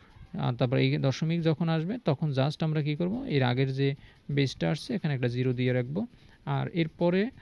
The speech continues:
আবার ওয়ান গুণন টু, আর তারপর আবার এই ওয়ান, চাই ওয়ান গুণন টু, আবার জিরো গুণন টু। সবগুলো পার্টের, ছোটো ছোটো পার্টের মাঝখানে কিন্তু আবার যোগ চিহ্ন ব্যবহার করা হয়েছে। ওকে, এখানে যোগ চিহ্ন ব্যবহার করা হয়েছে, এই জিনিসগুলো লক্ষ্য রাখবে।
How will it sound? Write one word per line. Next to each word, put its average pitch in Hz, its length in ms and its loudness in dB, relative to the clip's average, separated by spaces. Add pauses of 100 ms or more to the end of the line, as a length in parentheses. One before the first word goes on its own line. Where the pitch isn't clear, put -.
(180)
আবার 147 200 0
ওয়ান 143 200 -2
গুণন 151 260 -4
টু, 247 160 -4 (440)
আর 135 140 0
তারপর 135 240 2
আবার 135 160 2
এই 135 100 4
ওয়ান, 160 240 0 (100)
চাই 131 220 2
ওয়ান 135 260 0
গুণন 143 300 -2
টু, 208 200 0 (360)
আবার 143 260 -2 (500)
জিরো 127 240 0
গুণন 113 340 -6
টু। - 120 -10 (120)
সবগুলো 175 460 0
পার্টের, 175 380 2
ছোটো 160 220 0
ছোটো 170 160 -4
পার্টের 156 260 0
মাঝখানে 160 300 -2
কিন্তু 214 120 0
আবার 139 160 4
যোগ 131 240 2
চিহ্ন 131 220 0
ব্যবহার 120 340 0
করা 113 180 -2
হয়েছে। 117 280 -6
ওকে, 131 180 -2 (220)
এখানে 143 180 0
যোগ 123 200 -4
চিহ্ন 127 160 -4
ব্যবহার 117 240 -4
করা 117 140 -8
হয়েছে, 117 220 -10 (240)
এই 160 60 4
জিনিসগুলো 160 360 2
লক্ষ্য 131 260 0
রাখবে। 120 260 -4